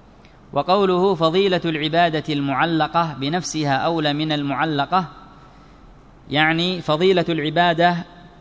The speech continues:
المعلقة بذاتها ونفسها كما سيأتي ما معناه، ككونها مثلًا صلاة فيها فضل في كونها جماعة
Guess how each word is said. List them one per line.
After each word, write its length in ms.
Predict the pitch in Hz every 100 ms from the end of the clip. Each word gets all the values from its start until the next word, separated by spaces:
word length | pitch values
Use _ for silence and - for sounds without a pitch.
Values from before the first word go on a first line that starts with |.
| - - - - - - - -
المعلقة 880 | 147 147 147 143 175 160 143 117 110 - - - - - - - 120
بذاتها 760 | 139 156 175 170 143 123 107 -
ونفسها 640 | 135 156 - 131 135 160
كما 280 | - 139 135
سيأتي 440 | - 147 151 135
ما 140 | 139 135
معناه، 460 | 123 135 160 175 147 - - - - - - - - -
ككونها 880 | 127 156 160 165 156 156 160 143 107
مثلًا 460 | 151 139 143 151
صلاة 560 | 135 135 147 170 175 160 - - - - - - - - - - - -
فيها 300 | 160 165 156
فضل 460 | 170 180 196 202 - - - - - - - - - - - - - - -
في 140 | 147 147
كونها 680 | 165 180 170 160 151 151 - - - - - - - - - - - - - 127
جماعة 540 | 147 156 160 123